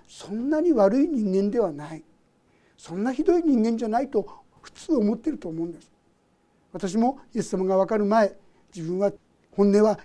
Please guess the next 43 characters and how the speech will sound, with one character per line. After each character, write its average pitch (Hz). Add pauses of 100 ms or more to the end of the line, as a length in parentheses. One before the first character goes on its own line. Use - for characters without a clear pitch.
中 226
の 190
上 214
ぐ 208
ら 262
い 226
か 202
な 214
ぐ 247
ら 240
い 240
の 214
こ 196
と 214
を 202
で 196
す 226
ね、 214 (440)
思 151
っ -
て 208
ま 170
し 165
た 190
よ。 - (1200)
で 233
も、 240 (260)
も 202
し 311
私 180
た 202
ち -
が 196 (180)
本 311 (280)
当 285
に 311 (640)
自 180
ら 180
を 180
神 208
の 202
前 233
に 220